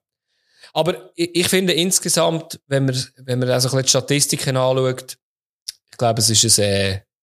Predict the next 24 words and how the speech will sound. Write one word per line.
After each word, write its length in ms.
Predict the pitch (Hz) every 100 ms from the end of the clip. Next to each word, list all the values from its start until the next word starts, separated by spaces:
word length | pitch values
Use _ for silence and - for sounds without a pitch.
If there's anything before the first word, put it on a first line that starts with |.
| _ _ _ _ -
verdientes 360 | 98 104 101 117
Unentschieden 440 | 143 151 160 160
gewesen 280 | 151 147 147
am 40 |
Schluss. 320 | 143 185 -
Also, 240 | - 107 104
weil, 220 | 101 101
äh, 300 | 95 95 87 - _ _ _ -
I 160 | 127 123
B 340 | 123 120 110 - _ _ _ -
hat 120 | -
da 200 | 120 120
auch 260 | 117 123 156
nichts 380 | 160 170 170 -
Zwingendes 640 | - 151 151 165 156 -
hergebracht. 840 | 135 139 156 156 143 139 147 - - _ _ - _
Was 140 | 131 147
ich 100 | 160
noch 120 | 156
eine 80 | 165
lustige 300 | 170 160 160
Statistik 580 | 147 135 151 - -
gefunden 340 | - 139 143 135
habe, 380 | 127 127 -